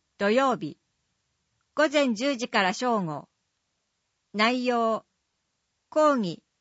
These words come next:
質疑応答、各一時間。参加料、千円。お土産メダカ付き。先着十六人。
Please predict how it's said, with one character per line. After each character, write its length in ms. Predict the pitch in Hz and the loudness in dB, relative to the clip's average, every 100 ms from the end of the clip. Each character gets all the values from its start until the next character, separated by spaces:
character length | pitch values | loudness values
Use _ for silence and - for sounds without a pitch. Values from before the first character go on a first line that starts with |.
| _ _ | _ _
質 240 | - - 302 | -20 -10 -4
疑 180 | 294 226 | 0 2
応 200 | 208 214 | 2 0
答、 480 | - 196 180 180 - _ | -2 -2 0 -2 -10 _
各 300 | - 294 254 | -4 -2 0
一 240 | 220 190 226 | -2 -4 -8
時 120 | 240 | -6
間。 380 | - 160 143 180 _ _ _ _ _ _ _ _ _ | -6 -6 -8 -18 _ _ _ _ _ _ _ _ _
参 280 | - 277 285 | -6 -4 0
加 160 | 294 | 0
料、 380 | 269 208 165 143 - _ _ _ _ _ | 2 2 -2 -6 -12 _ _ _ _ _
千 400 | - 302 285 220 | -2 0 0 0
円。 320 | 170 143 180 _ _ _ _ _ _ _ _ _ - | -4 -8 -14 _ _ _ _ _ _ _ _ _ -6
お 80 | |
土 180 | 202 269 | -2 0
産 220 | 285 254 | 0 2
メ 140 | 233 226 | 0 2
ダ 120 | 233 | 2
カ 160 | 233 226 | 0 -4
付 420 | - - 196 - | -6 -10 -8 -10
き。 20 | _ _ _ _ _ _ _ _ _ _ _ | _ _ _ _ _ _ _ _ _ _ _
先 320 | _ - 294 294 | _ -4 -4 -2
着 260 | 285 285 | -4 -4
十 240 | 233 269 269 | -4 -2 -2
六 260 | 269 277 | -2 -4
人。 340 | 240 165 135 | -4 -4 -10